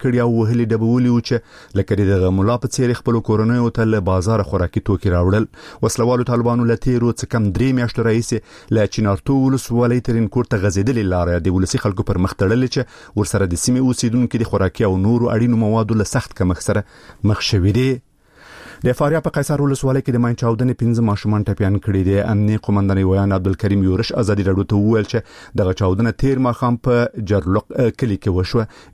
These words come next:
یورش وایي، دغه ماین طالبانو خښ، خښ کړی و، خو طالبانو لا په دې اړه څه نه دي ویلي. د ټپي شویو ماشومانو د روغتیايي وضعیت په اړه تر اوسه معلومات نه دي ورکړل شوي. خبرونه له ازادي راډیو اورئ. د بیلاروس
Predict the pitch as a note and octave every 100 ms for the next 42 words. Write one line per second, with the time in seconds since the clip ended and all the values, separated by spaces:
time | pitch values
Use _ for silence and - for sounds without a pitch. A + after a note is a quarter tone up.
0 | G#2+ G2+ - G#2 G2+ G2+ G#2 G2 - G#2+
1 | G#2 G#2 A2+ A2 G#2 A#2+ B2 B2 A#2+ -
2 | - - A#2 - C3 B2+ C3+ D#3 A#2+ A#2
3 | B2+ B2 A#2+ - F#2+ G#2 F#2+ G#2 F#2+ F2
4 | F2 F2 F#2+ F#2+ A2 - - - - G2+
5 | A#2+ - C#3 C3 A#2 A2+ A#2 A#2 A2 -
6 | G#2 A2+ F#2+ F2 G#2+ - F#2+ F#2+ G2+ G#2+
7 | A#2+ A2+ A2+ - - - - G2 F2+ F2+
8 | F#2+ - - A#2+ G2+ G2+ F2+ F2 F2+ A#2
9 | G2+ - B2+ C#3+ B2+ _ _ _ _ _
10 | _ _ - - A2 F#2+ G#2 G2+ A2+ G2
11 | G2 F#2 F#2 G2 G#2 A#2 B2+ - _ _
12 | _ - - - - A#2+ B2 C#3+ D3 D3+